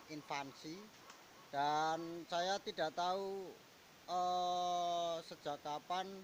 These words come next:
bunglon-bunglon taman itu mulai berinvasi di daerah-daerah di pedesaan. Karena kalau kita runut dari perkembangannya, eh,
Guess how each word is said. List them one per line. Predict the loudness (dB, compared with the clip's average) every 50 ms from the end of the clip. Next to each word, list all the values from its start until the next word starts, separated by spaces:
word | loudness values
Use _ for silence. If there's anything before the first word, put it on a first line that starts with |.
| -14 -18 -20 -20 -20 -20 -20 -20 -16 -12
bunglon-bunglon | -8 -4 -2 0 0 0 0 -2 -4 -6 -6 -4 -4 -4 -4 -4 -4 -4
taman | -4 -4 -2 -2 -4 -4 -4 -4
itu | -8 -8 -8 -8 -8 -8 -8 -10 -14 -18 -20 -20 -20 -18 -16 -14 -10 -4 -2
mulai | 2 4 4 4 4 2
berinvasi | 2 2 2 4 2 2 2 0 0 -2 -2 0 0 2 2 0 -2 -4 -4 -4 -4 -4 -4
di | -4 -2 -2 -2 -4 -4 -4 -2
daerah-daerah | 0 0 2 2 0 -2 0 -2 0 0 0 -2 -2 -4 -4 -6 -10
di | -10 -8 -8 -8 -8 -8 -10 -12 -12 -14
pedesaan. | -14 -8 -6 -6 -4 -4 -4 -4 -4 -4 -6 -6 -8 -14 -18 -20 -20 -20 -20 -20 -12 -10 -8 -8 -6 -6
Karena | -6 -6 -4 -2 -2 0 0 0 0 -2 -4 -8 -14 -20 -20 -18 -10
kalau | -8 -6 -4 -4 -4 -4
kita | -6 -4 -2 0 2 2 2
runut | 0 -2 -2 -2 -4 -4 -6 -6 -6
dari | -4 -4 -4 -4 -6
perkembangannya, | -8 -8 -8 -8 -6 -6 -4 -2 -2 -2 -2 -2 -4 -4 -4 -4 -2 -2 -2 -2 -4 -8 -16 -20 -20 -20 -20 -20 -20 -20 -20 -20 -20 -18 -8
eh, | -4 -2 0 2 2 2 2 2 0 0 0 0 0 -2 -2 -2 -2 -2 -2 -2 -2 -2 -4